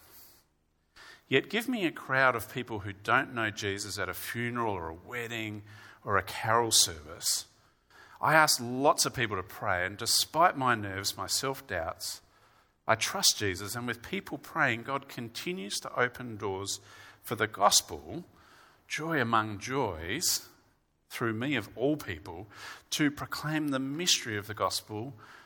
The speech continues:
to people who don't know Jesus quite well. But as always, for it to be effective,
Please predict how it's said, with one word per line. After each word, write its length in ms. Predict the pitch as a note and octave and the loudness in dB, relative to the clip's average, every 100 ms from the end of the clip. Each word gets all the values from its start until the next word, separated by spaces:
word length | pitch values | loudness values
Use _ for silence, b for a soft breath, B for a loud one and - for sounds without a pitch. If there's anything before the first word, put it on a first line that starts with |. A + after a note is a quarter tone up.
| B | B
to 100 | A#2 | -2
people 240 | B2+ B2 | 0 0
who 80 | C3 | 2
don't 240 | C#3 D3+ | 4 4
know 160 | C#3 D#3+ | 2 -2
Jesus 400 | F3 G2+ G2+ A2+ | -2 -2 -2 -4
quite 360 | - C#3+ C3+ - | -4 -4 -4 -2
well. 340 | A#3 - A#2+ - b b b _ _ _ _ _ _ _ _ _ - - | -4 -4 -8 -16 b b b _ _ _ _ _ _ _ _ _ -18 2
But 120 | D#3+ | 4
as 140 | F#3+ A#3 | 4 2
always, 380 | A#3+ A3 G#2+ | 0 4 4
for 100 | - | 2
it 140 | E3 - | -4 -6
to 80 | - | -6
be 120 | A#2 | -4
effective, 840 | G#2 - A3+ - F2 D#2+ A#2+ - | -4 -4 -4 -6 -10 -6 -6 -8